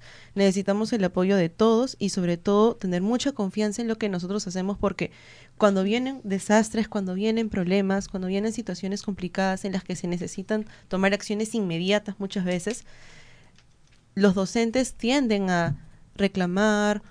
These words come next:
o a expresar su inconformidad, pues ellos mismos no tienen las, o no se sienten preparados para enfrentar tales situaciones por distintos motivos,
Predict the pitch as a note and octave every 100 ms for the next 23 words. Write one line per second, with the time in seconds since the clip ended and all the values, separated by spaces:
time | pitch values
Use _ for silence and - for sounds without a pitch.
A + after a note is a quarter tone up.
0 | - - F#3+ F3+ F3 F#3 F3+ G3 G3 A3
1 | G3+ G3 G3 F3 F3 F3+ G3 - G3 F3+
2 | G3 G3+ G3 G#3+ F#3 G3+ G3+ G3+ - A3+
3 | A3 G#3 G3 - G3 G#3 G3+ G3+ G3 G#3+
4 | G3+ F#3+ F3 F3 F#3+ F#3+ G3+ F#3+ F#3 D#3+
5 | E3 - F3 F#3 G3+ E3 F3+ E3 D#3 F#3
6 | F3+ F3 - B3 A#3 B3 E3 D3+ G#3 E3
7 | E3+